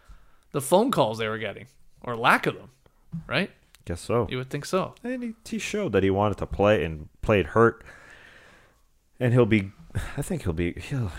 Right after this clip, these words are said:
Speaker 2: he'll get a decent deal, I think.
Speaker 1: Really? At this point?
Speaker 2: Yeah.
Speaker 1: I mean, it could be, it could be from the Lakers.
Speaker 2: Could be from the Lakers.
Speaker 1: If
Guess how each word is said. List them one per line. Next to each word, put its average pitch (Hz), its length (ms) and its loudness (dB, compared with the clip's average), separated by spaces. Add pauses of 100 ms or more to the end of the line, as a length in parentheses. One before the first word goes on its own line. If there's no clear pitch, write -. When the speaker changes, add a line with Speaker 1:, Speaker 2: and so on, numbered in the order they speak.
Speaker 2:
he'll 185 100 -4
get 90 140 0
a 73 40 0
decent 76 420 -8
deal, 92 280 -4
I 71 80 -4
think. - 420 -4 (100)
Speaker 1:
Really? 330 540 -2
At 175 120 -8
this 285 140 4
point? 320 440 -2 (800)
Speaker 2:
Yeah. 175 220 -8 (960)
Speaker 1:
I 147 100 -2
mean, 156 100 0
it 131 120 -2
could 165 180 2
be, 139 300 4 (260)
it 143 320 -10
could 277 160 6
be 277 80 8
from 185 140 2
the 143 80 0
Lakers. 160 460 2
Speaker 2:
Could 101 120 6
be 87 80 6
from 92 140 0
the 87 60 -2
Lakers. 87 260 -6
Speaker 1:
If - 40 -14